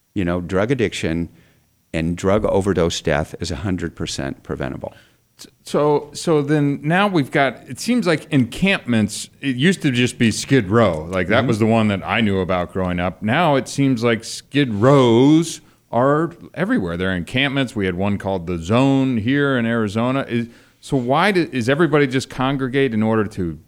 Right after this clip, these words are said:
Speaker 2: deal drugs or to, I, I, I don't understand how that started happening, why we haven't started doing anything. I,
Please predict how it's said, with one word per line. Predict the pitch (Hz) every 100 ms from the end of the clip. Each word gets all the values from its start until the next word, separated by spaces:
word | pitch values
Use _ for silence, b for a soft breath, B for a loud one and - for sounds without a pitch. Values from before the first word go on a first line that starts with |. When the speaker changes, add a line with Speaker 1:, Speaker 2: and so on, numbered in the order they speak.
| _ _
Speaker 2:
deal | 113 165 175
drugs | 175 170 170 160 117
or | 101 92
to, | - 98 92 87 -
I, | 143 127 147 131
I, | 170
I |
don't | 208 170
understand | 156 131 - 139 123 104
how | 131 139
that | 127 110
started | - 113 104
happening, | 104 110 110 110 107 98
why | 104 127 131
we | 117
haven't | 107 104 101
started | - 104 101 92
doing | 101 101 104
anything. | 101 101 104 104 101
I, | 92